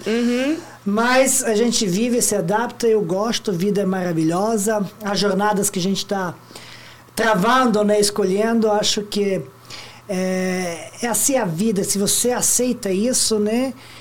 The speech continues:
Speaker 2: Cresce e eu teve uma vida, umas escolhas muito mais acertadas do que erradas, né? Claro,
Speaker 1: Uhum.
Speaker 2: ninguém é perfeito. Mas consegui, ah,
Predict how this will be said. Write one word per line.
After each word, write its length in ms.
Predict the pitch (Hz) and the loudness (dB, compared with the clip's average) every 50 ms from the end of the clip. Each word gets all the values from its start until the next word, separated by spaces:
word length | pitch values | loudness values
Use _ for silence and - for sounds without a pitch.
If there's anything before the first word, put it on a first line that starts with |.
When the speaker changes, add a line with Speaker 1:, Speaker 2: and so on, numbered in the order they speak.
| - - - - - - | -20 -20 -20 -20 -14 -8
Speaker 2:
Cresce 500 | - 240 233 254 285 302 302 - - 349 | -4 0 0 2 2 2 2 2 2 2
e 100 | 339 330 | 2 2
eu 100 | 330 320 | 0 0
teve 280 | 320 320 294 285 285 277 | 0 -2 0 0 0 0
uma 180 | 254 254 247 | 2 2 2
vida, 460 | 208 202 233 247 214 254 254 240 226 214 | 2 2 0 0 2 0 0 2 0 0
umas 240 | 214 214 208 190 | 0 0 0 0
escolhas 880 | 220 - - - - 220 226 226 220 220 208 - - - - - - - 170 | 0 0 0 0 0 2 2 2 2 2 2 0 -2 -2 -2 -4 -6 -6 -6
muito 1200 | 160 165 175 180 185 190 190 190 202 214 226 240 240 240 - - 240 220 214 208 202 196 190 175 | -4 -2 0 0 2 2 2 2 2 2 2 0 -2 -4 -4 0 0 2 2 2 2 2 2 0
mais 760 | 180 190 208 220 220 220 202 185 160 - - - - - - | 0 0 0 0 0 0 0 0 0 0 -2 -2 -4 -4 -6
acertadas 760 | 156 190 185 - 226 220 - - - 220 220 220 196 208 196 | -4 -2 0 0 0 0 -2 -2 -2 -2 -2 0 0 -2 -2
do 120 | 175 202 202 | -2 -4 -2
que 140 | - 226 | -2 0
erradas, 500 | 226 220 214 202 208 240 233 226 220 190 | 0 0 0 -2 -2 -2 0 0 0 0
né? 220 | 175 175 185 202 208 202 | -2 -2 -2 -4 -4 -4
Claro, 300 | - 180 190 196 - 208 | -4 -2 -2 0 0 0
Speaker 1:
Uhum. 60 | 190 | 0
Speaker 2:
ninguém 220 | 190 180 170 185 185 | -2 -2 -2 -2 -4
é 40 | |
perfeito. 640 | 180 - 214 214 - - 208 220 240 233 - - - - - - - - - - - - - - - | -2 -4 -4 -4 -4 -2 -2 0 -2 -2 -6 -12 -18 -18 -20 -20 -20 -18 -18 -18 -18 -20 -20 -12 -6
Mas 220 | 247 254 254 - | -4 -2 -2 0
consegui, 800 | - 294 311 - - 302 277 208 175 190 214 233 247 233 208 - - - - - - - - - - | 2 2 2 2 2 0 0 0 0 2 2 2 2 0 0 -2 -4 -12 -20 -18 -14 -14 -12 -8 -6
ah, 640 | 190 196 190 190 190 190 190 190 190 190 190 190 | -4 -2 -2 -2 -2 -2 -2 -2 -2 -2 -2 -4